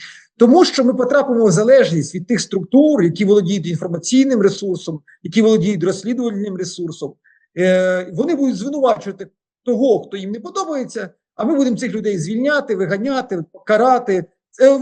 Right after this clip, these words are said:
звільнення — це форма покарання, колеги. І якось треба знайти в цій частині баланс,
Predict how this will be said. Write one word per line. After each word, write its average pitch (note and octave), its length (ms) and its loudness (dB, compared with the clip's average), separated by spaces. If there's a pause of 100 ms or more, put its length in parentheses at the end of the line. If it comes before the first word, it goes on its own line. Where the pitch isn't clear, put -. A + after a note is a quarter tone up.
(120)
звільнення — D4 380 0
це B3+ 120 -6
форма A#3+ 260 -4
покарання, G3 640 -4
колеги. C#3 260 -18 (380)
І A#3 160 2
якось D#4+ 320 4
треба B3+ 240 0
знайти A#3 260 -6
в G3 60 -12
цій A3+ 140 -12
частині G3+ 380 -10
баланс, G3+ 840 -4